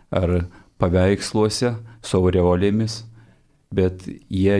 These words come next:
yra gyvi, kai mes jais bandom sekti, jais bandom gyventi, kai yra gyvi žmogaus gyvenime. Visą gavėnios laiką ypatingai mes esam kviečiami apmąstyti kryžiaus kelią, bet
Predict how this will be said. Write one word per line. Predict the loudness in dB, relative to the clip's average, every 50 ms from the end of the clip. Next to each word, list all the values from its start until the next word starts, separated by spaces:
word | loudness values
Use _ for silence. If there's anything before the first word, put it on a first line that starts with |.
| 2 2
yra | 2 2 2 0
gyvi, | 0 -2 0 0 0 2 2 2 0 0
kai | 0 -2 -2 0
mes | 2 2 2 0 -2 -2 -4
jais | -2 0 0 0 -2 -2
bandom | -2 0 0 0 2 0 0 -2 -2
sekti, | -2 -4 -4 -4 -4 -8 -6 -6 -6 -6 -6 -10 -18 -20 _ _ _ _ _ _ _ -4
jais | -2 -2 -2 -2
bandom | -2 0 0 0 0 0 -2 -2
gyventi, | 0 -2 0 0 0 0 0 0 -2 -4 -6 -10 -10 -12 -20 -20 _ _
kai | -4 -2 0 2
yra | 2 2 2 0
gyvi | 0 -2 -2 -2 -2 0 0 -2 -2 -4 -8 -16 -20 -20 _ _ _ _ _ _ _ _ _ -10
žmogaus | -6 -2 0 0 0 0 0 0 0 -2 -2 -2
gyvenime. | -4 -2 0 2 0 2 0 0 -2 -4 -6 -10 -14 -20 _ _ _ _ _ _ _ _ _ _ _ _ _ _ _ -2
Visą | 0 0 2 0 0
gavėnios | 2 2 2 2 2 2 2 2 2 0 0
laiką | 0 0 0 0 0 -2 -2
ypatingai | 0 0 -2 0 0 0 2 2 2 2
mes | 2 2 0 0 -4 -8 -14 -18 -20 -20 -12 -4
esam | 0 0 0 0 0 0 0 0
kviečiami | 0 2 0 0 2 2 0 2 2 2
apmąstyti | 0 0 0 0 0 -2 -2 -2 -2 0 0 -2 -2
kryžiaus | 0 0 0 0 2 0 0 -2 -2 -4 -2
kelią, | 0 2 2 2 0 0 -2 0
bet | 0 -2 -2 -4